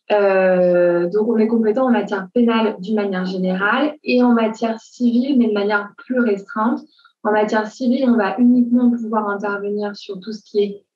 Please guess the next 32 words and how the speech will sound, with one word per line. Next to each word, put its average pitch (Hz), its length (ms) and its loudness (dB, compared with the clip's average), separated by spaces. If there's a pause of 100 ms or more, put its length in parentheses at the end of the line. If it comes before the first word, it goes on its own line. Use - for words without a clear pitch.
divorce 220 840 -6 (480)
et, 269 380 2
euh, 196 340 2
en 202 120 -2
matière 208 340 -2
de 208 100 0
garde 226 560 0
pour 233 80 -4
les 226 180 0
enfants. 240 360 0 (960)
D'accord ? 190 420 -4 (720)
Euh, 196 580 2 (100)
et 233 360 0 (300)
précision 254 540 0
importante, 240 640 0
parce - 320 -18
qu'on 196 120 -4
a 180 140 -2
beaucoup 233 280 -6
d'orientations 226 680 -2
dans 196 320 -4
ce 180 80 -10
domaine, 233 400 0
nous 247 200 4
ne 311 40 2
sommes 277 300 0
pas 247 140 0
compétents 240 680 0
en 220 100 -2
droit 240 180 -2
des 233 220 2
étrangers. 233 500 -2